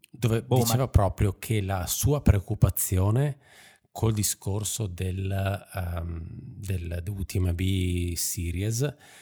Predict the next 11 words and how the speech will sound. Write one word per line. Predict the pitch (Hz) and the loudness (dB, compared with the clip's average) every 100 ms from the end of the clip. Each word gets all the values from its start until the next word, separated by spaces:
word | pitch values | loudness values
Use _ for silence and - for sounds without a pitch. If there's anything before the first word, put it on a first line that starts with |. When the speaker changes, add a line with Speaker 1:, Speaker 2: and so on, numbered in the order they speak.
| - | -14
Speaker 1:
era | - 113 | -2 0
proprio | 139 139 - | 4 4 4
quello | 123 | 2
del | 131 | 0
fatto | - 107 107 - | 0 -2 -2 -2
del, | 123 98 95 98 95 95 - - - _ _ _ _ - _ | -2 -2 -2 -2 -4 -6 -14 -20 -20 _ _ _ _ -20 _
tutti | - 135 120 | -6 -4 -2
gli | 120 | -4
atleti | 123 120 135 151 | -2 -2 -2 4
per | 110 | 6
un | 104 95 98 107 | 6 0 -6 -10